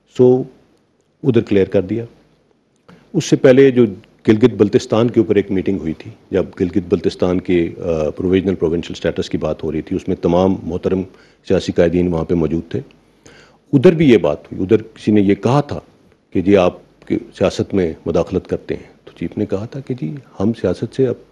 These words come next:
बिल्कुल दूर हैं, आप सिर्फ हमें इसमें मज़ीद मत घसीटें। So ये न्यूट्रल या ऐसी कोई चीज़ नहीं है, हम, हमारा कोई लेना देना नहीं है सियासत से।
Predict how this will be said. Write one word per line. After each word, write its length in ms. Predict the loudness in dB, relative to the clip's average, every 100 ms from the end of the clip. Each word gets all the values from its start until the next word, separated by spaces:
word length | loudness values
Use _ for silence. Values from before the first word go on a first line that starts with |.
| _ -6
बिल्कुल 280 | -4 -2 -2
दूर 220 | -2 -6
हैं, 100 | -8 _ _ _ _ _ _ _ -2
आप 180 | 2 2
सिर्फ 320 | 4 2 2
हमें 280 | 0 -2 -4 -8
इसमें 260 | -10 -6
मज़ीद 240 | -6 -6 -8 -12 _ _ -12
मत 100 | -10 -10
घसीटें। 320 | -12 -14 -16 -20 _ _ _ _ _
So 100 | -4
ये 160 | 2 4
न्यूट्रल 600 | 4 2 2 4 4 4
या 60 | 2
ऐसी 280 | 2 -2
कोई 200 | -2 0
चीज़ 240 | 0 -2 -4
नहीं 220 | -4 -6
है, 200 | -8 -10 -6
हम, 400 | -2 0 -2 -6 -10
हमारा 260 | -4 0 0
कोई 220 | 0 0
लेना 300 | 0 0 0
देना 280 | 0 0 0
नहीं 320 | -2 -2 -4
है 100 | -6
सियासत 380 | -6 -8 -8 -14
से। 120 | -20